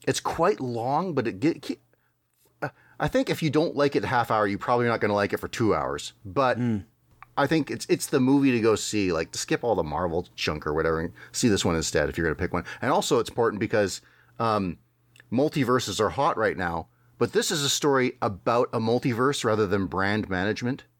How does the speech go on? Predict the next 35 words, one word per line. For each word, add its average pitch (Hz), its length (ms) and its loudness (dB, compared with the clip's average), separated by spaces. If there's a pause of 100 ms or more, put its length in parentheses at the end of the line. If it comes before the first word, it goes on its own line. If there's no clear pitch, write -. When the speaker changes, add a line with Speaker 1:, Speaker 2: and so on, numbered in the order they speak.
(380)
Speaker 2:
Hmm. 151 340 0
Speaker 1:
All 135 140 2
these, 143 280 0 (100)
all 156 140 2
these 170 180 0
characters 151 440 2
are 123 180 0
only 143 320 2
in 110 120 2
this 101 180 -2
movie. 92 260 0
This 123 200 -2
is 117 100 -6
where 120 220 2
they're, 117 160 2
they're 98 260 0
best, 82 520 -4 (360)
right? 98 300 0 (340)
Speaker 2:
Right. 117 120 -2
Speaker 1:
This 104 140 0
isn't 117 240 -2
just 117 240 0
like, 101 420 0 (360)
um, 101 540 0 (420)
I 92 120 -2
guess 123 260 0
the 147 100 -2
Flintstones 104 640 0
are 92 100 2
in 90 120 0
this 90 160 -4
somewhere. 90 560 -2 (200)
Speaker 2:
Yeah. 95 360 -4
Speaker 1:
You 95 60 0
know? 87 300 -2